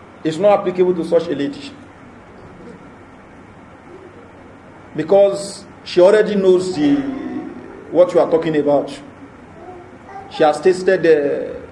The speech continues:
man. How this is clear.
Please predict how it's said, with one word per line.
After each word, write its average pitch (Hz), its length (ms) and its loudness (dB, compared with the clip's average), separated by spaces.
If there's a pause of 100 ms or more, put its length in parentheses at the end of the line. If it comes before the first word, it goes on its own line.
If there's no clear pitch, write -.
(200)
man. 156 440 -2 (2000)
How 160 120 2
this 165 180 -2
is - 100 -12
clear. 127 240 -10